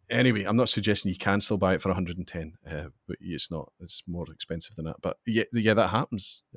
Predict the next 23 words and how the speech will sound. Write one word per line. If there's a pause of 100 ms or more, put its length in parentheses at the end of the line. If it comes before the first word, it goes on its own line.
(120)
I'm
glad,
I'm,
it's
interesting
to
hear
that
it
bothers
you
too. (280)
And
I
can
see
Jason
was
nodding
his
head,
and, (1200)
uh,